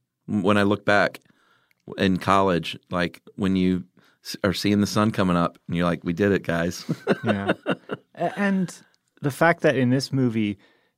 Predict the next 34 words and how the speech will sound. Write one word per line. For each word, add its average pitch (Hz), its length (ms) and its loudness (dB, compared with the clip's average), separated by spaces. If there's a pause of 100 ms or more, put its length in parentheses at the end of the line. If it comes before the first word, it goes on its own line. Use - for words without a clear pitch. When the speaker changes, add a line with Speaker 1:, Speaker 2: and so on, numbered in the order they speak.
(460)
Speaker 2:
she - 320 -2
can, 120 400 0 (160)
Coppola 123 360 2
can 117 160 -2
put - 260 -4
those 113 180 0
scenes 110 320 0
in 113 140 2
there 107 400 0
Speaker 1:
Mm-hmm. 87 260 2 (320)
Speaker 2:
with 123 260 2
sort 139 240 2
of - 240 -2 (1000)
not 165 300 4
really 160 240 6
any 143 240 4
sort 131 240 0
of 110 280 0 (200)
winking 123 580 2
nods 123 360 4
or 123 60 2
anything. 110 320 0
It's 104 140 -4
like, 87 220 4
Speaker 1:
Yeah. 190 120 6
Speaker 2:
yeah, 165 40 6
these 131 180 2
people 156 280 0
are 139 80 2
living 120 280 0
their 123 140 2
lives. 117 460 2
And 107 140 0
Speaker 1:
Mm-hmm. 85 260 0